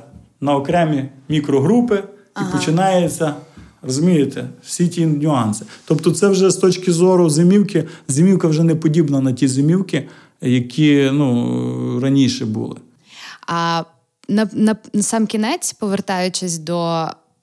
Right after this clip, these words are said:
Speaker 2: професії, до дитячих мрій,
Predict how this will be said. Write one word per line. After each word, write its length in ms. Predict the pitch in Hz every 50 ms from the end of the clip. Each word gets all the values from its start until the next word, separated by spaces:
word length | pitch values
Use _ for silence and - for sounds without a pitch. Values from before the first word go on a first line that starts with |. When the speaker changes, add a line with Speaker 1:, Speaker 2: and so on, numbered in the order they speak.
| _ _ _ _ _ _ - - -
Speaker 2:
професії, 800 | - 180 170 - 233 247 269 262 - - - 214 196 185 180
до 380 | 160 160 156 170 170 165 170 165
дитячих 580 | 160 160 165 - 190 175 180 - - 170 -
мрій, 400 | 185 185 180 208 240 285 302 285